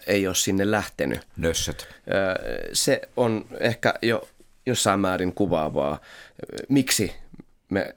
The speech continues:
Speaker 1: emme ole lähteneet politiikkaan. Meillä on kaikilla varmaan omat syymme. Ö, oma syyni on ollut se, että en, en koe, ö, tuntevani riittävän suurta intohimoa, ö,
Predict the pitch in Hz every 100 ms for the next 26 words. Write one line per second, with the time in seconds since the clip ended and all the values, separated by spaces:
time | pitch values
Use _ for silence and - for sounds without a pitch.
0 | - 101 92 90 90 87 85 82 76 78
1 | - 82 78 71 62 - 71 82 90 92
2 | 101 98 85 92 95 92 87 98 87 -
3 | - - - - - - 131 117 95 90
4 | 92 - - - - - 90 90 - -
5 | - - - 113 101 - 110 101 98 -
6 | - 101 92 107 104 - 117 101 - 98
7 | 90 - 104 101 - 98 101 104 120 110
8 | - - - _ _ - - 57 50 50
9 | - 123 107 98 98 104 127 - 95 92
10 | 90 107 98 90 92 - - - - -
11 | 151 139 107 101 95 90 85 82 - -
12 | - - -